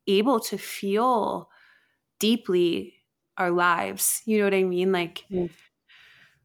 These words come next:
Speaker 1: <sighs> yeah, I'm, I'm especially very struck by that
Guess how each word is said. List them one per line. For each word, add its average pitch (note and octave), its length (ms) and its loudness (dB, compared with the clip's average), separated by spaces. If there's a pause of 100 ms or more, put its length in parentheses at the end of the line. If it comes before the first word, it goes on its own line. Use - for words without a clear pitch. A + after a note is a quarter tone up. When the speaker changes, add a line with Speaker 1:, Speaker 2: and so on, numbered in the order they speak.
(140)
Speaker 1:
<sighs> - 360 -6
yeah, F#3 220 2
I'm, G3 400 2
I'm F#3+ 160 0
especially F#3 500 -2
very E3+ 240 -2
struck - 380 -6
by F3+ 140 -2
that - 340 -4